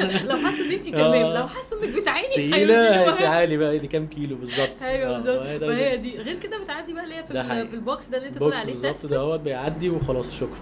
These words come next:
Speaker 1: اه، وخلاص
Speaker 2: فتقدري
Speaker 1: كده.
Speaker 2: تطلعي بيها بالظبط.
Speaker 1: طب وانت بتقعدوا المده كلها معاكم الشنطه الصغيره خالص دي؟
Speaker 2: آه، احنا كانت الاكسبيرينس بتاعتنا اللي احنا غ-، قدرنا نغسل في النص، معرفش ازاي، يعني، يعني حتى انا مش فاكر ايه ال-، ايه التفاصيل قوي، بس انا فاكر اللي احنا جينا في وقت،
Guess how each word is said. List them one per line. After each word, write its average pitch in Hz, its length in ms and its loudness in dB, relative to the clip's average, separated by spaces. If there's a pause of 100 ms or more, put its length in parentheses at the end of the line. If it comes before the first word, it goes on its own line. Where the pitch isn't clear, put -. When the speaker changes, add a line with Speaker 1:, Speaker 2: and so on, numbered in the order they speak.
(140)
Speaker 1:
اه، 190 220 -2 (140)
وخلاص 208 300 0
Speaker 2:
فتقدري 135 200 6
Speaker 1:
كده. 135 80 0
Speaker 2:
تطلعي 123 240 2
بيها 110 160 -4 (180)
بالظبط. 107 260 -4 (140)
Speaker 1:
طب 214 140 0
وانت 294 200 2
بتقعدوا 262 360 0
المده 254 260 2
كلها 254 240 -2
معاكم 262 180 -2
الشنطه 269 260 -4
الصغيره 233 680 2
خالص 277 420 12
دي؟ 240 160 6
Speaker 2:
آه، 165 320 8
احنا 185 180 10
كانت 175 200 10
الاكسبيرينس 180 380 8
بتاعتنا 170 340 8
اللي 180 100 6
احنا 180 200 4
غ-، 139 380 -2
قدرنا 175 300 8
نغسل 165 320 6
في - 100 -2
النص، 127 320 0
معرفش 196 280 6
ازاي، 156 300 10
يعني، 127 300 2
يعني 120 240 0
حتى 143 260 2
انا 143 100 6
مش 143 160 2
فاكر 175 260 4
ايه 151 140 2
ال-، 175 100 0
ايه 160 60 2
التفاصيل 156 640 0
قوي، 180 280 2
بس 131 280 0
انا 143 140 4
فاكر 165 320 6
اللي 143 120 2
احنا 160 140 -2
جينا 160 180 0
في 156 140 -4
وقت، 180 180 2